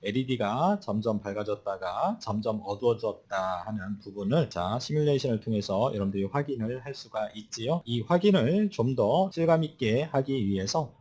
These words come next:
오실로스코프라고 하는 장비를 활용을 해보도록 하겠습니다. 잠시 멈추고요. 자, 버추얼 인스트루먼트의 첫 번째 있는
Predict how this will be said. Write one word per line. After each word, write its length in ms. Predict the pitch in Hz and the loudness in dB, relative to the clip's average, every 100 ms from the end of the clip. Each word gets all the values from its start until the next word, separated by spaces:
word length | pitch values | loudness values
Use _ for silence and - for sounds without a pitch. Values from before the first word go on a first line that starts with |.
| - | -2
오실로스코프라고 920 | 123 175 180 170 - 151 - 135 117 | -2 4 4 2 0 -2 4 4 4
하는 400 | 117 110 98 139 | 2 0 0 -4
장비를 720 | - 104 113 110 107 165 190 - | -4 0 0 0 -2 -2 -2 -4
활용을 500 | 120 110 127 160 151 | -4 -2 0 -2 0
해보도록 800 | 139 131 - 107 - 123 - | 0 0 -4 -6 -2 -4 -4
하겠습니다. 560 | 139 131 - 104 87 87 _ | -6 -4 -4 -6 -6 -8 _
잠시 300 | - 98 104 | -12 -8 -6
멈추고요. 800 | 95 120 156 147 110 110 180 - _ _ _ | -4 -4 -2 0 2 2 2 0 _ _ _
자, 340 | - 98 85 - | -2 0 0 0
버추얼 720 | 123 - 139 117 147 196 220 | -2 2 6 6 6 4 2
인스트루먼트의 1300 | - 139 - - 151 135 127 123 113 113 107 135 170 | -2 -4 -4 -2 4 4 4 0 0 2 2 2 0
첫 140 | 156 | -2
번째 280 | 151 143 135 | -2 0 0
있는 460 | 123 156 113 156 | 2 2 2 4